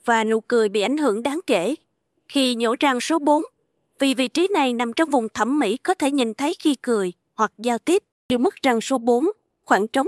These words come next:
từ răng bị mất sẽ tạo ra hố đen rõ ràng khi bạn cười rộng hoặc nói chuyện, làm giảm sự tự tin và ảnh hưởng đến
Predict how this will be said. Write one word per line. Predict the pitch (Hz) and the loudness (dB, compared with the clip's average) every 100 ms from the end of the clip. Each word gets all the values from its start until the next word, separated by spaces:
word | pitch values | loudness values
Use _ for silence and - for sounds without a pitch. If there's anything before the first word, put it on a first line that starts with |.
| 466 | 2
từ | 262 208 | 2 2
răng | 254 240 - _ - | 0 -2 -8 _ 2
bị | 208 | 2
mất | 185 285 - - | 4 0 -2 -10
sẽ | - 247 | -4 -2
tạo | - 190 175 | 0 0 0
ra | 220 | -4
hố | 220 269 370 | 0 0 2
đen | 262 226 | 0 -2
rõ | 202 226 | -4 -2
ràng | 233 185 - _ _ _ | -2 -2 -8 _ _ _
khi | 285 | 0
bạn | 247 202 175 - | 2 2 0 -2
cười | 233 220 | 0 2
rộng | 214 175 214 | 0 -2 -4
hoặc | 185 247 | -6 -4
nói | 339 | -2
chuyện, | 247 170 170 _ _ _ - | 0 -2 -4 _ _ _ -2
làm | 262 247 | 0 2
giảm | 226 214 339 | 0 -2 -2
sự | 269 | -2
tự | 226 214 | 0 0
tin | - 302 302 | 0 0 0
và | 220 | 0
ảnh | - 202 269 | 0 0 0
hưởng | 208 | -2
đến | 220 | -2